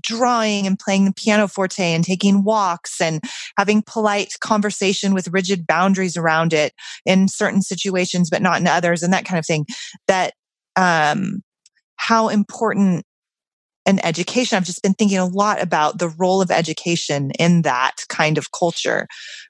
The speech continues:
Um, and I mean, in every culture, education is everything. That's why we all do what we do. Um, but I've been thinking about it specifically in relation to Lucy and in this novel. And so I'm gonna be paying attention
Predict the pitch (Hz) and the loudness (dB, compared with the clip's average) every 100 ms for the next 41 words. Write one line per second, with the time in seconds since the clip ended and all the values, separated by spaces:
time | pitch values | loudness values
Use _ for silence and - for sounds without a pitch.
0 | - 160 147 143 151 165 - - _ - | -2 0 2 0 0 -2 -4 -20 _ 0
1 | 202 196 175 - - - 233 226 208 226 | 2 2 2 0 -4 0 2 2 0 -2
2 | 196 160 - 143 - 147 147 180 160 151 | -2 -4 -2 -2 0 -2 -2 -2 -2 -2
3 | 151 - 180 156 151 131 135 160 - 160 | -4 -2 -4 -2 -6 -4 -2 -2 0 0
4 | 147 156 160 143 143 147 139 - 147 156 | 0 0 0 0 -2 -4 -2 -2 -2 0
5 | 156 131 120 - - - 160 165 151 185 | 2 0 -4 -10 -14 -2 0 2 2 0
6 | 175 - 185 190 196 190 165 - - 175 | 0 -4 0 0 2 2 2 0 -4 -4
7 | - 165 160 165 151 147 156 - 147 143 | 0 -2 0 -2 0 0 0 0 -4 -2
8 | 151 147 147 139 143 139 - 139 143 139 | -4 -2 -2 0 0 0 0 0 2 0
9 | 143 - 156 139 - - 180 185 170 160 | -2 0 -2 -2 -12 -2 2 2 0 -2
10 | 175 160 151 - 160 - | 0 0 0 0 0 0